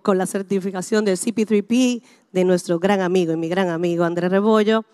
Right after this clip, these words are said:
Hemos también hecho diplomados del caf, con lo cual entendemos la necesidad de la profesionalización de cada uno de los funcionarios de la unidad P P. En segundo lugar, estamos claros,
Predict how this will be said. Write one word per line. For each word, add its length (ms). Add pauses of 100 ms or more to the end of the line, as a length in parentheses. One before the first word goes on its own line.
(460)
Hemos 280
también 460
hecho 240
diplomados 540
del 160
caf, 240
con 140
lo 80
cual 220
entendemos 920
la 160
necesidad 680 (400)
de 120
la 100
profesionalización 1400 (240)
de 100
cada 260
uno 160
de 60
los 100
funcionarios 380
de 60
la 100
unidad 260
P 120
P. 260 (600)
En 180
segundo 420
lugar, 480 (240)
estamos 420
claros, 640